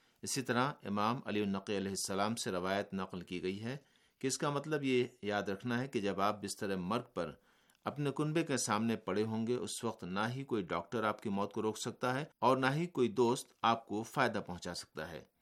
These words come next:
امام خمینی رحمۃ اللہ علیہ کی جانب سے اپنے شاگردوں کو دی جانے والی اہم ترین نصیحتوں میں سے ایک موت کو یاد رکھنا تھا۔ آپ طالب علموں کو ہمیشہ اس بات پر تاکید فرماتے تھے کہ انسان کی عمر کا ایک ایک لمحہ جو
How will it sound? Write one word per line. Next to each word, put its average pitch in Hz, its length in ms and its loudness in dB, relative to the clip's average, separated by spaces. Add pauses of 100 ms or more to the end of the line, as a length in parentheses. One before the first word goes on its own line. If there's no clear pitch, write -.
(100)
امام 143 240 6
خمینی 160 360 0
رحمۃ 147 300 -2
اللہ 135 160 2
علیہ 131 220 2
کی 131 100 -2
جانب 113 340 0
سے - 140 -2
اپنے 107 200 -4
شاگردوں 90 600 -2
کو 107 240 -6
دی 98 160 -6
جانے 92 260 0
والی 98 300 -2
اہم 98 180 -6
ترین 101 260 -4
نصیحتوں 95 520 -4
میں 110 100 -2
سے 110 340 -4
ایک 120 300 -2 (440)
موت 117 400 0
کو 110 100 -4
یاد 95 320 0
رکھنا 92 260 -6
تھا۔ - 260 -12 (540)
آپ 135 460 4
طالب 110 280 2
علموں 131 260 0
کو 131 140 -2
ہمیشہ 110 280 -2
اس 104 180 0
بات 101 300 0
پر 123 80 0
تاکید 95 420 -4
فرماتے 92 440 -4
تھے 135 180 -8
کہ 107 100 -6
انسان 95 420 -2
کی 98 120 -8
عمر 110 220 -4
کا 117 240 -2 (580)
ایک 120 220 2
ایک 143 160 -4
لمحہ 117 320 0
جو 123 140 0